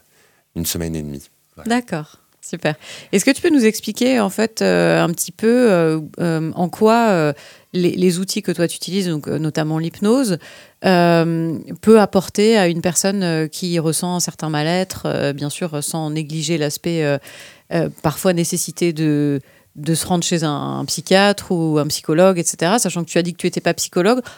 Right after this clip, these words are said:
Speaker 2: En quoi est-ce que peut-être ça peut, euh, remplacer, compenser, euh, et cetera ? Comment, comment tu dirais ça, toi ? Pourquoi les gens viennent te voir, en gros ? Pourquoi ils décident plutôt de passer par, euh, une thérapie psychocorporelle que par, euh, une psychothérapie classique ?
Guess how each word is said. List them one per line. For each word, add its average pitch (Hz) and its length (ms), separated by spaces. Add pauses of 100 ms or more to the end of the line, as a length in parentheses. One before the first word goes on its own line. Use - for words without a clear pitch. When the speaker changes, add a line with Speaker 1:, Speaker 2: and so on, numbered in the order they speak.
Speaker 2:
En 202 160
quoi 226 260
est-ce 220 120
que 220 80
peut-être 196 280
ça - 160
peut, 208 460
euh, 151 400 (580)
remplacer, 156 600
compenser, 180 1000
euh, 156 160
et 156 60
cetera ? 165 300
Comment, 170 340
comment 180 160
tu 170 140
dirais 160 220
ça, - 180
toi ? - 180 (240)
Pourquoi 262 240
les 240 100
gens 214 120
viennent 196 180
te 190 80
voir, 165 240
en 143 80
gros ? 135 160
Pourquoi 208 300
ils 220 60
décident 202 380 (120)
plutôt 208 260
de 190 80
passer 170 300
par, 185 280 (440)
euh, 147 540
une 151 100
thérapie 170 340
psychocorporelle 180 1040
que 185 140
par, 175 340
euh, 143 460
une 147 140
psychothérapie 160 600
classique ? - 480